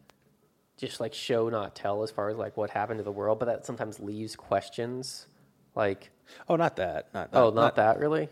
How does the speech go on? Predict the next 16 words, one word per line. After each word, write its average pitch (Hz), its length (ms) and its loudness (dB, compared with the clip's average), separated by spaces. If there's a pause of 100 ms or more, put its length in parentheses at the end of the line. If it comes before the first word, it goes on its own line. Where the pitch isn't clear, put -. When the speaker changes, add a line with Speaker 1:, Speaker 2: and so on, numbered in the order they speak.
(120)
Speaker 2:
No, 113 180 6
I 80 140 0
mean, 127 100 0
that's 175 160 4
kind 180 200 2
of 131 60 2
explained 110 420 0
in 104 60 0
the 101 100 0
other 107 180 2
Mad 117 240 2
Max 117 260 0
movies, 120 380 2
especially - 460 2
Speaker 1:
Okay. 107 300 4
Speaker 2:
two, 107 340 4